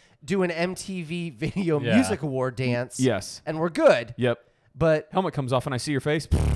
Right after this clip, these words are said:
Speaker 1: he's, he was actually off the field. He ran through the end zone.
Speaker 3: Yeah.
Speaker 1: Play was over. He
Speaker 3: Yep.
Speaker 1: takes it out. And again, I didn't even see it 'cause I was driving home from the
Speaker 3: Yeah.
Speaker 1: tournament that we won.
Speaker 3: Yeah.
Speaker 1: Um,
Speaker 2: Nice.
Speaker 1: but,
Speaker 3: Yeah.
Speaker 1: yeah, it's like, come on. What are we
Speaker 3: You're out.
Speaker 1: doing here?
Speaker 3: You're out of here.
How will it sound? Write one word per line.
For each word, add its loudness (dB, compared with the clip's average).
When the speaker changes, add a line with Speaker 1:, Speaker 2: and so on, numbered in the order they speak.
Speaker 1:
he's, -2
he -2
was -2
actually 0
off 2
the -2
field. -2
He 0
ran -4
through -4
the -6
end -6
zone. -4
Speaker 3:
Yeah. 2
Speaker 1:
Play 0
was 0
over. 0
He -6
Speaker 3:
Yep. 6
Speaker 1:
takes -4
it -6
out. 2
And -2
again, -4
I -2
didn't -8
even -12
see -10
it -8
'cause -16
I -2
was -6
driving -4
home -6
from -18
the -12
Speaker 3:
Yeah. -20
Speaker 1:
tournament -4
that -10
we -10
won. -6
Speaker 3:
Yeah. -8
Speaker 1:
Um, -2
Speaker 2:
Nice. -12
Speaker 1:
but, 0
Speaker 3:
Yeah. -2
Speaker 1:
yeah, 4
it's -6
like, -4
come -6
on. -8
What 0
are 2
we 4
Speaker 3:
You're 6
out. 6
Speaker 1:
doing -2
here? -10
Speaker 3:
You're -2
out 4
of 4
here. -4